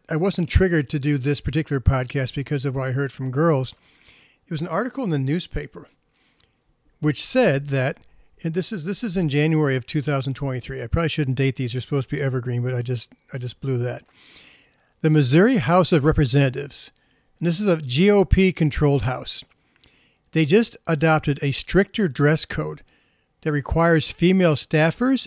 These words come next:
and female legislators to cover their shoulders. By the way,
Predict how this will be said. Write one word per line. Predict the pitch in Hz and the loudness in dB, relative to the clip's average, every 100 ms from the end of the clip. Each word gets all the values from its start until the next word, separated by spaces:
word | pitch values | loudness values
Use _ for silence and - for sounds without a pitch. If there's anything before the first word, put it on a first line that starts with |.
| - | -4
and | 156 147 | 0 0
female | - 185 170 143 | 0 2 4 2
legislators | 131 190 240 - 139 117 127 - - _ _ | 2 0 0 -2 -2 0 -2 -4 -14 _ _
to | - | -6
cover | - - 165 156 202 214 - | -4 0 0 2 0 0 -4
their | 131 147 147 151 - | 0 4 4 2 -4
shoulders. | - - 156 135 156 - - - _ _ _ _ _ _ _ _ _ _ _ _ _ _ _ | -8 -2 -2 -4 -12 -14 -16 -18 _ _ _ _ _ _ _ _ _ _ _ _ _ _ _
By | 151 | -2
the | 156 | 2
way, | 156 135 143 | 2 2 -2